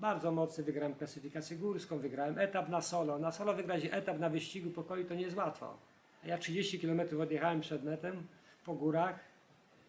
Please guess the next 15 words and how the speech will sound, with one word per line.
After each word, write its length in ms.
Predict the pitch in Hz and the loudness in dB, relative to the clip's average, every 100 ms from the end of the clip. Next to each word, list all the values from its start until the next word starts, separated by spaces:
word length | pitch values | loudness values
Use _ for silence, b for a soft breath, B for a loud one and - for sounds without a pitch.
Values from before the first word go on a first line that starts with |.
| - | -10
Po 120 | 170 | -4
drodze 280 | 160 160 170 | 0 2 4
były 160 | 156 | 4
dwie, 240 | 131 156 165 | 4 4 4
dwie 300 | 143 143 160 | 2 0 0
premie. 540 | 151 151 170 190 196 175 - B B | 2 2 2 0 -2 -8 -18 B B
Odjechałem 440 | 156 156 160 175 175 | -6 -4 0 4 4
im 140 | 170 | 6
na 100 | 160 | 6
minutę 380 | 156 147 165 165 | 6 6 4 0
i 40 | |
tak 140 | 160 156 | -2 -4
przyjechałem 360 | 175 156 185 | -4 0 0
do 120 | 190 190 | 2 2
mety. 320 | 147 127 | 0 -2